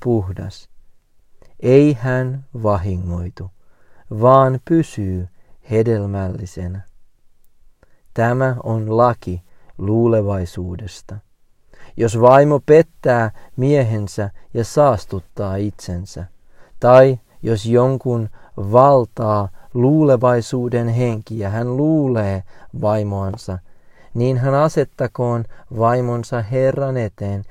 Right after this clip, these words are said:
ja pappi tehköön vaimolle kaiken tämän lain mukaan. Niin mies olkoon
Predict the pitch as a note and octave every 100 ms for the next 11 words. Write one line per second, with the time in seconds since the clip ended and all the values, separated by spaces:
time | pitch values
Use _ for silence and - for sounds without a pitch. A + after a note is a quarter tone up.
0 | - - F#2 - G#2+ A2 - A2+ A2 G#2
1 | G2 - A2+ G#2+ G#2 - - - F#2+ F#2+
2 | G2 G#2 G#2 G#2 G2 - G#2 G#2 A2+ C3
3 | B2+ B2 A2+ G#2+ G2+ F#2 - - - -
4 | F2+ F#2 G#2+ A2 G2+ F#2+ - - - -
5 | _ - _ - - G#2+ A#2 C#3+ D#3+ E3
6 | C#3+ D3 C#3 A2 - - A#2+ A#2+ G#2 -
7 | F#2+ F#2+